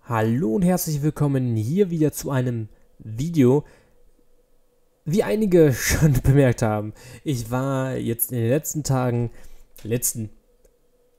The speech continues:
Monaten, sehr lange Monate, sehr, sehr lange inaktiv. Es lag daran, ich war, wie einige wissen, in den U S A, habe in den ersten Wochen, vielleicht auch Monaten, ähm, noch Videos gemacht. Jedoch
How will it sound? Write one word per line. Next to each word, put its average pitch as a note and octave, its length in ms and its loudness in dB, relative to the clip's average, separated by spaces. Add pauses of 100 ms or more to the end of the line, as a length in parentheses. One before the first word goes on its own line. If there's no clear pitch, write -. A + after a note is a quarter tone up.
(180)
Monaten, C3+ 640 8
sehr C3+ 200 4
lange C#3 260 0
Monate, A#2+ 400 -4
sehr, B2+ 300 -2
sehr B2+ 160 2
lange A#2+ 280 -2
inaktiv. B2+ 540 -6 (1300)
Es C3+ 140 -4
lag D#3+ 140 2
daran, D#3 340 2
ich B2 120 0
war, D3 380 0 (220)
wie C3+ 120 -4
einige B2+ 300 -2
wissen, B2+ 340 -2 (100)
in C#3+ 140 -2
den F3 140 0
U E3+ 140 0
S - 200 -4
A, B2 360 -2 (840)
habe E3+ 300 0
in E3+ 80 2
den D#3+ 100 2
ersten C#3+ 400 -2
Wochen, E3+ 540 -2
vielleicht - 340 -12
auch C3 80 -6
Monaten, D3 560 -2 (460)
ähm, C3+ 320 -2
noch A#2+ 280 0
Videos C#3 320 -4
gemacht. D3+ 520 -4 (300)
Jedoch D#3+ 420 2